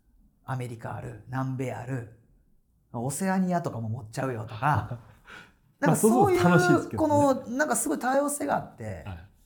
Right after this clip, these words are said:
Speaker 1: で、まあ、もうこれから、まあ、もう観光国家になっていくって考えた時に、
Speaker 2: なるほど。
Speaker 1: まあ、それはもう、なるならへん、わか-、その、こっちがなるならへんじゃなくて、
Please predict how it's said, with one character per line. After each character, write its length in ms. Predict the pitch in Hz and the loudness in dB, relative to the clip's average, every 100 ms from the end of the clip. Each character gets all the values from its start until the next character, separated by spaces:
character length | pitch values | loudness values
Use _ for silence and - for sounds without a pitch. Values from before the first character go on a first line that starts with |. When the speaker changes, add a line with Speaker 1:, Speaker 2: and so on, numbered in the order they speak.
| _ _ _ | _ _ _
Speaker 1:
で、 100 | 196 | 0
ま 220 | 202 196 131 | 6 6 4
あ、 40 | |
も 180 | 127 156 | 0 -4
う 60 | 156 | -2
こ 120 | 277 | -2
れ 60 | 285 | 0
か 100 | 277 | 2
ら、 360 | 254 247 247 - _ _ _ _ _ _ _ _ _ _ _ _ _ _ _ _ _ _ _ _ _ - | 2 2 -2 -14 _ _ _ _ _ _ _ _ _ _ _ _ _ _ _ _ _ _ _ _ _ 0
ま 140 | 208 | 0
あ、 20 | |
も 120 | 131 | 0
う 40 | - | -2
観 280 | 233 285 285 - | -4 -2 -4 -2
光 260 | 285 277 | 0 0
国 140 | 269 262 - _ _ | -2 -8 -14 _ _
家 140 | 202 | 2
に 160 | 131 113 | 2 -2
な 80 | 113 | -8
っ 400 | 110 - _ 113 | -12 -20 _ -4
て 400 | 131 127 - _ _ - _ _ _ _ | -2 -4 -8 _ _ -20 _ _ _ _
い 100 | 185 | -4
く 120 | 185 | -2
っ 20 | 208 | -4
て 440 | 202 - _ 113 | -6 -20 _ -10
考 160 | 127 170 160 | -4 0 0
え 80 | |
た 80 | - | -2
時 180 | - 104 | -8 -8
に、 340 | 113 139 104 | -6 -6 -6
Speaker 2:
な 80 | 101 | -8
る 80 | 87 | -8
ほ 60 | 87 | -12
ど。 80 | _ _ _ _ _ | _ _ _ _ _
Speaker 1:
ま 100 | 202 | -4
あ、 20 | 185 | -2
そ 100 | 294 | 2
れ 60 | |
は 60 | 254 | 2
も 200 | 143 - - _ | 0 -2 -18 _
う、 40 | 160 | 2
な 140 | 208 | 4
る 100 | 330 | 4
な 120 | 262 | 4
ら 140 | 220 226 | 2 2
へ 100 | 175 | -2
ん、 120 | 117 | -2
わ 120 | 156 | -2
か-、 520 | 214 214 214 220 - _ 180 | 4 6 6 0 -10 _ -4
そ 140 | 175 | -2
の、 100 | 165 | -4
こ 280 | 160 - 214 | -6 0 0
っ 80 | 208 | 2
ち 120 | - | 2
が 100 | 233 | 4
な 100 | 143 | 4
る 80 | 202 | 2
な 100 | 185 | 2
ら 80 | 202 | 0
へ 60 | |
ん 40 | 196 | 0
じ 40 | |
ゃ 40 | 123 | -2
な 100 | - | -6
く 60 | |
て、 340 | 127 113 - | -6 -8 -10